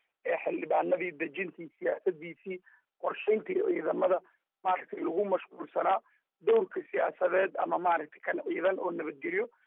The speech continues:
dowladda dhexe federaalka ama dowladda dhexe Soomaaliya ay dayacday, een, maamul goboleed walba oo orduna in ay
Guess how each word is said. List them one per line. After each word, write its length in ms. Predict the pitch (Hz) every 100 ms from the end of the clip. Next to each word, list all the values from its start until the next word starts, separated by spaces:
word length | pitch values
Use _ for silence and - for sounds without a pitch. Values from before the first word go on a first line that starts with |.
| _ _
dowladda 320 | 370 208 165
dhexe 200 | 175 170
federaalka 500 | - 160 - - -
ama 140 | - 165
dowladda 300 | 170 190 180
dhexe 220 | 165 160 -
Soomaaliya 460 | 165 185 175 170 - _ _ _ -
ay 120 | 180
dayacday, 500 | 156 170 175 165 190 202 165
een, 100 | 165
maamul 320 | 160 165 160
goboleed 380 | 160 170 196 165
walba 260 | 165 151
oo 140 | 170 175
orduna 300 | 156 170 180 -
in 80 | 180
ay 160 | -